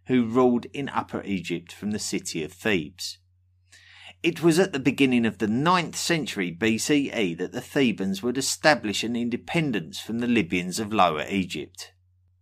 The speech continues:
Over the course of the ninth and eighth centuries B C E, the situation would only get worse.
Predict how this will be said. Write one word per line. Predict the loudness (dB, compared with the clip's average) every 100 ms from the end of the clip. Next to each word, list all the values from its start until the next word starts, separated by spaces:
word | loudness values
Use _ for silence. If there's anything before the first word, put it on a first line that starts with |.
| _ _ 0
Over | 2 4 0
the | 0
course | 4 4 4
of | 0
the | 0
ninth | 2 4 2 -2
and | -8 0
eighth | 0 0 -2
centuries | -2 -2 -2 -4 -4
B | -2 -2
C | 0 -2 -4 -2
E, | -4 -4 -10 _ -10
the | -2
situation | 0 0 0 0 0 -2 -2
would | -4 0
only | 0 0 0
get | -4 -4
worse. | -4 -4 -4 -8 -12